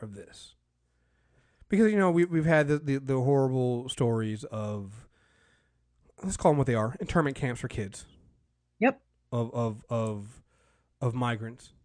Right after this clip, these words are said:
Speaker 1: who've come
Speaker 2: Mm-hmm.
Speaker 1: into this country. Um, they've built, they're building tent cities. <laughs> Like, I, like, they're building tent cities.
Speaker 2: Yeah.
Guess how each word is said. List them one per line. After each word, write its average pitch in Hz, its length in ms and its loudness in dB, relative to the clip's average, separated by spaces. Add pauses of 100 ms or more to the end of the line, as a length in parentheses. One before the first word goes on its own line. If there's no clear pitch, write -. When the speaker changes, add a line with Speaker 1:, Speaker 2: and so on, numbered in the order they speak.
(640)
Speaker 1:
who've 120 100 -10
come 180 160 2
Speaker 2:
Mm-hmm. 220 60 4
Speaker 1:
into 113 120 0
this 113 100 -6
country. 101 400 -12 (920)
Um, 113 520 -2 (400)
they've 139 240 2
built, 143 260 4 (520)
they're 160 100 0
building 170 380 4
tent 170 260 -4
cities. 90 440 -12 (920)
<laughs> - 100 -8
Like, 196 200 2 (260)
I, 220 160 4 (200)
like, 190 380 0
they're 185 140 2
building 165 420 2
tent 113 240 -12
cities. - 220 -16 (800)
Speaker 2:
Yeah. 175 160 4